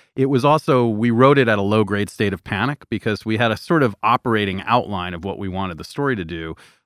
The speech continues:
but we also wanted to be responsive to the times, and we just weren't that organized. So basically, we didn't do a lot of advanced planning.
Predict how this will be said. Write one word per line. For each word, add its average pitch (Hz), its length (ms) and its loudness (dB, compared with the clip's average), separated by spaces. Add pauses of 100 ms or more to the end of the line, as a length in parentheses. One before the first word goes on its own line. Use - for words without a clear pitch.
but 107 480 0
we 123 140 2
also 127 220 2
wanted 107 220 -4
to 101 40 -10
be 101 80 -6
responsive 95 500 -8
to - 80 -16
the 85 80 -12
times, 107 440 -4
and 113 160 -2
we 123 160 0
just - 240 -10
weren't 107 300 -4
that 90 180 -6
organized. 78 680 -8
So 98 280 -2
basically, 120 560 -2
we 104 100 -2
didn't 117 160 -2
do 113 100 -2
a 98 40 0
lot 92 240 0
of 78 340 -8
advanced 92 420 -12
planning. 120 440 -8